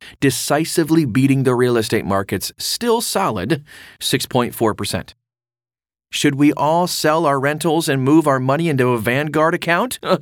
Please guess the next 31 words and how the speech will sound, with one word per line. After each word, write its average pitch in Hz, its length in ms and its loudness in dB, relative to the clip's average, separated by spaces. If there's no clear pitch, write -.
No, 214 640 4
of 104 120 -4
course 139 280 -2
not. - 220 -8
<laughs> - 200 -16
But 131 140 0
the 131 100 2
reasons 151 480 2
are 139 160 0
multiple 120 760 -2
and 110 160 -2
a 104 80 0
bit 95 320 -2
nuanced. 95 600 -2
First, - 460 -4
a 117 100 -4
few 160 300 2
outlier 120 460 0
countries 101 500 -4
threw 123 240 0
off 120 160 0
the 135 160 -2
average 107 280 -2
return 110 360 -4
on 98 100 -2
investment 98 500 -4
from 101 200 -4
the 95 80 -4
time 110 360 -4
period 92 360 -4
between 101 360 -2